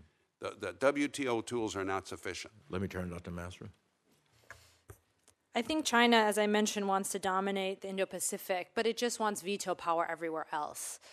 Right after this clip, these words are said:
Speaker 3: So I don't think they want to really replace the United States. They just want to displace the United States in order to, uh, widen their own freedom of maneuver. China wants, in capitals around the world, countries to ask themselves first, "What would China think?" and second, "What would the United States think?"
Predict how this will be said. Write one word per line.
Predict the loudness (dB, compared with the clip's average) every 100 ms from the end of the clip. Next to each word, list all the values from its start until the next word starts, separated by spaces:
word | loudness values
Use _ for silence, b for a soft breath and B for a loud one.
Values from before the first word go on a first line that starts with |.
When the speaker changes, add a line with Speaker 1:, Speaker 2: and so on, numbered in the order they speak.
| B
Speaker 3:
So | 0
I | 4
don't | 6 4
think | 2 0 2
they | 2
want | 2 -2 -2
to | 0
really | 2 2 2 0 -2 -8 -20 _ _ _ -12
replace | 0 2 4 4 2 2
the | -6
United | -6 -4 -4
States. | -4 -4 -4
They | -6
just | -4 -4
want | -4
to | -4
displace | -2 -2 -2 -4 -4
the | -8
United | -8 -6
States | -6 -6 -4 0
in | 4
order | 6 6 4 B B B
to, | 0 4 6 6 4 4
uh, | 4 4 2
widen | 2 4 6 4
their | 2 0
own | -2
freedom | -4 -6 -6 -4
of | -8 -10
maneuver. | -12 -12 -10 -10 -12 B B B B B B
China | 2 6 6 8
wants, | 8 6 4
in | 0
capitals | 6 6 6 4 6
around | 4 4
the | 6
world, | 6 6
countries | 2 -2 -2 -2
to | 2
ask | 2 0
themselves | -6 -4 -4 -4
first, | 0 2 2 0
"What | -4
would | -4 -6
China | -4 -4 -6
think?" | -10 -12 -12
and | -12
second, | -6 -4 -4 -6 -12 -10
"What | -6 -4
would | -4
the | -8
United | -12 -12 -12 -12
States | -10 -10 -6 -6
think?" | -8 -18 -20